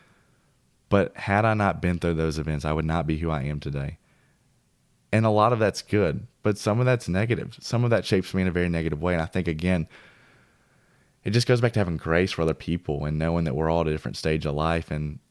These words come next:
and the events in our life have shaped us in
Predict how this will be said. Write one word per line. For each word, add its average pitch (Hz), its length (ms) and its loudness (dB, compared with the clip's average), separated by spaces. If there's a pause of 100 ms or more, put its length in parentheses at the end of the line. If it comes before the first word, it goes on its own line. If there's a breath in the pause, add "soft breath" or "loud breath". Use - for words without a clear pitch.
(200)
and 85 360 -2
the 87 180 2
events 95 360 0
in 98 80 0
our 90 100 2
life 85 220 0
have 80 200 -2 (360)
shaped - 560 0
us 87 300 -2
in 80 440 -2